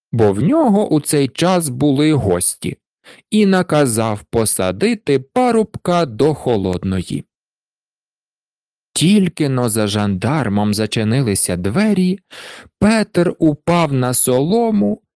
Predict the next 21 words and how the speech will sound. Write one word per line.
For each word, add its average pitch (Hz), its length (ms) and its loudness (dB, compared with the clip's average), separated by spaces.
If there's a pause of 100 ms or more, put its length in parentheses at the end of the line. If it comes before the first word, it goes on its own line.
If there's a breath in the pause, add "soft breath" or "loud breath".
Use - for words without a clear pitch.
(160)
і 233 320 2
гірко 180 840 0
заплакав. 120 920 -4 (1500)
Довго 165 640 2
не 113 200 0
міг 170 420 0
він 151 200 2
зімкнути 123 760 -2
очей, 131 680 -4 (680)
а 110 160 0
коли 113 260 2
нарешті 110 540 -2
заснув, 113 640 -2 (520 loud breath)
то 135 140 4
його 151 480 2
весь 214 440 0
час 156 400 -2
мучили 175 720 2
якісь 160 440 0
лихі 147 540 0
видіння, 170 800 0